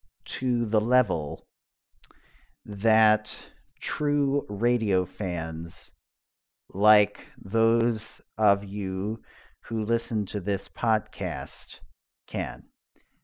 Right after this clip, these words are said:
And I know y'all can, so that's why I am, uh, recording this segment and putting it up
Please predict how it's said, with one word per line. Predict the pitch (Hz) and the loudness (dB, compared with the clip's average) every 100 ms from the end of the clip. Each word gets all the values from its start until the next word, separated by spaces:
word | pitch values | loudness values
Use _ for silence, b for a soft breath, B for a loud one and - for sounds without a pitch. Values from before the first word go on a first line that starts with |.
| _ | _
And | 90 90 | -4 0
I | 90 | 0
know | 98 113 | 2 2
y'all | 127 117 101 | 2 4 2
can, | 98 - 92 87 87 | 2 -2 -2 -2 -4
so | - | -6
that's | 95 95 - - | 0 0 0 -2
why | 95 87 87 b b b b b - | 0 0 -2 b b b b b -10
I | 95 95 92 | 0 2 2
am, | 92 92 90 87 90 87 | 0 -2 -2 -2 -4 -4
uh, | 87 87 80 | -2 -4 -6
recording | 92 101 - 139 135 113 98 | -8 -8 -4 2 2 2 0
this | 82 87 87 - - B B _ | -2 -2 -2 -6 -10 B B _
segment | - - 123 101 95 90 101 - 104 | -12 0 0 2 -2 -4 -4 -10 -6
and | 98 95 98 | -4 -4 -4
putting | 127 113 98 | -2 0 0
it | 90 | 0
up | 85 | 0